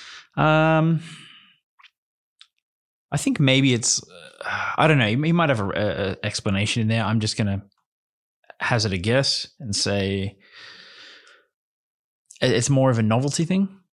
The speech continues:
You know, like, once something that excites you when you're younger is gonna have more of a response.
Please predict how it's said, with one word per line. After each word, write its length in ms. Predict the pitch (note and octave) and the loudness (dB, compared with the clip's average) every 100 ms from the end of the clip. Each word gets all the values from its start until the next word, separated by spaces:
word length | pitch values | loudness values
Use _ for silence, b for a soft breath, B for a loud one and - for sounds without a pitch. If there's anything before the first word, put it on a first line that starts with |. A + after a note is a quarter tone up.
| - | -4
You 80 | A2+ | 0
know, 120 | A2+ | 2
like, 220 | G#2 G2+ | 0 0
once 220 | A2+ A2+ | 0 0
something 440 | - - C#3 C3 B2 | -2 -2 0 0 0
that 100 | G2+ | 0
excites 400 | G2 A2 G#2 - | -2 -2 -2 -2
you 60 | |
when 120 | G#2+ G2+ | 0 0
you're 100 | F#2+ | 0
younger 560 | G2+ A2 G2 F2+ G#2 - - | 0 0 0 -2 -6 -12 -8
is 100 | A2 | -4
gonna 180 | G#2+ G2+ | 0 0
have 160 | G2 | 0
more 260 | G#2 G#2 G2+ | 0 0 0
of 80 | G2+ | -2
a 40 | |
response. 760 | F#2 E2+ - G2 B2 C#3+ - - | -4 -4 -4 -2 -2 -2 -8 -14